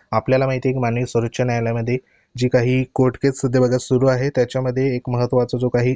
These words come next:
अंतरिम निर्णय आहे, तर तो सध्या बघा आला होता. त्याच्यामध्ये जे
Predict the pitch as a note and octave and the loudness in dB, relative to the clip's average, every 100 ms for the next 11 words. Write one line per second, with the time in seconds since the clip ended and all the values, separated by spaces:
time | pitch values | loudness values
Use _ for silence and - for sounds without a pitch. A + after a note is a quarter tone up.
0 | - A#2+ A#2 C3 C#3 B2+ B2 B2+ B2+ B2 | -2 -4 0 0 2 0 0 0 0 0
1 | C3+ C3+ B2 B2 B2 A#2+ A#2+ B2+ D#3 B2+ | -2 -2 -2 -2 0 2 2 2 2 2
2 | A#2 G2+ G2 - _ _ - A#2 C3 C3 | 0 -2 -6 -8 _ _ -4 0 0 0
3 | B2+ B2+ B2+ C3 | 2 2 4 2